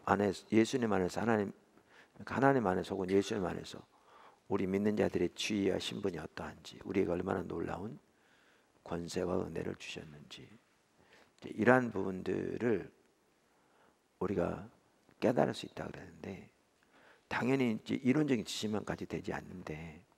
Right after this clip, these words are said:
거기에 이제 하나님 말씀의 진리의 토대에서 성령께서 마음 열어 깨닫게 하실 때 깨닫게 되는 거잖아요. 어, 그것을 우리가 알게 될 때 그것이 우리의 신앙생활에서도 우리의 승리에,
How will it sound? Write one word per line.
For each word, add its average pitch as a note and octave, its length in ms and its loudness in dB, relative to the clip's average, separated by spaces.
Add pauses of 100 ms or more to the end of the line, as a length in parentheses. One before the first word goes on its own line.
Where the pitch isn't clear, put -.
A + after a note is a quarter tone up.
(480)
거기에 F2 280 -4
이제 F2 360 -6 (580)
하나님 G#2+ 240 4
말씀의 F2+ 480 -4
진리의 F#2+ 400 -2
토대에서 - 400 0
성령께서 A#2 540 -6 (140)
마음 F2+ 280 -4
열어 - 140 -10
깨닫게 - 420 -8
하실 - 180 -12 (140)
때 - 220 -16 (720)
깨닫게 - 340 -4
되는 - 200 -10
거잖아요. G2+ 640 -12 (1300)
어, F2 280 -4 (1000)
그것을 A#2 520 4
우리가 G2+ 380 0 (540)
알게 G#2+ 420 4
될 F#2+ 240 2
때 F#2+ 580 -2 (720)
그것이 C3 400 4
우리의 A2+ 220 4
신앙생활에서도 A2 920 -2
우리의 F#2+ 200 -4
승리에, A#2 680 -2